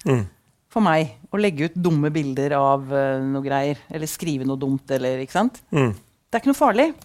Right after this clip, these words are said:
Speaker 1: Mm.
Speaker 2: Men de der ute synes det er farlig.
Speaker 1: Mm.
Speaker 2: For de blir redde for at jeg skal drite meg ut og f-, ja. Så kan det jo hende selvfølgelig at jeg l-, ramler ned i den dype, mørke skamhulen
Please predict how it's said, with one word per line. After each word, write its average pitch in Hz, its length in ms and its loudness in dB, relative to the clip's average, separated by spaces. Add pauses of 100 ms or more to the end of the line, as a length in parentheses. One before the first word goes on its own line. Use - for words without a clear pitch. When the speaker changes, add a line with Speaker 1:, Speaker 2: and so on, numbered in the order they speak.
(120)
Speaker 1:
Mm. 120 240 2 (380)
Speaker 2:
Men 240 140 4
de 233 100 2
der 240 120 6
ute 269 240 0
synes 294 160 4
det 240 120 4
er - 20 -4
farlig. 170 280 2 (340)
Speaker 1:
Mm. 117 240 0 (400)
Speaker 2:
For 233 80 -6
de 233 280 2
blir 294 160 4
redde 185 280 4
for 202 140 -2
at 196 80 2
jeg 180 140 4
skal 196 120 -6
drite 190 220 -2
meg 165 180 -2
ut - 80 -8
og 175 180 -4
f-, - 340 -18 (560)
ja. - 120 -6 (720)
Så 277 100 -4
kan 247 160 4
det 226 80 6
jo 233 60 6
hende 202 160 2
selvfølgelig 165 420 0
at 160 80 -4
jeg 160 360 2
l-, 160 440 -2
ramler 143 480 0
ned 135 240 0
i 139 80 -2
den 143 200 -2
dype, 139 480 -6
mørke 151 420 -4
skamhulen 156 960 0